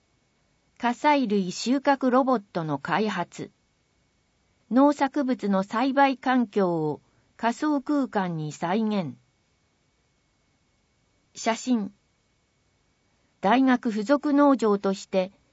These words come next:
全国一の広さを誇る大規模フィールド。写真説明。上空からの写真です。写真終わり。エーアイシーとは、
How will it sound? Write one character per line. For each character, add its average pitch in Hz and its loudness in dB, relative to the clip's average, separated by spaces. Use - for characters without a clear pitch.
全 294 2
国 226 -2
一 240 -4
の 262 2
広 262 0
さ 180 2
を 165 -2
誇 180 -4
る - -20
大 233 2
規 269 -2
模 254 4
フ 247 -4
ィ 208 0
ー - -4
ル 139 -6
ド。 - -6
写 233 -8
真 233 -2
説 - -8
明。 175 -4
上 269 0
空 277 -4
か 269 -4
ら 262 0
の 185 0
写 151 -10
真 185 -6
で 160 -8
す。 - -20
写 208 -6
真 214 -4
終 151 -6
わ 170 -6
り。 - -20
エ 269 4
ー 262 4
ア 254 6
イ 254 -2
シ 247 -4
ー 190 -6
と 156 -8
は、 135 -8